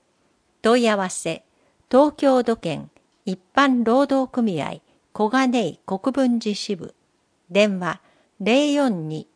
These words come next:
三二四の五九四零。都立多摩図書館映画会。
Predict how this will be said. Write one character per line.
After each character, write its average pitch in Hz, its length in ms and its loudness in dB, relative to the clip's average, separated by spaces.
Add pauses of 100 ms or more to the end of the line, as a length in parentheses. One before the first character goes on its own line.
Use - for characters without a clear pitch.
(200)
三 285 380 2
二 240 300 0
四 185 300 -4
の - 300 -8
五 247 260 0
九 208 380 -2
四 156 340 -6
零。 143 300 -8 (2250)
都 311 120 0
立 247 320 -6
多 180 160 -8
摩 233 120 -2
図 240 140 -6
書 226 160 -8
館 147 380 -10
映 190 180 -2
画 208 140 -8
会。 - 300 -18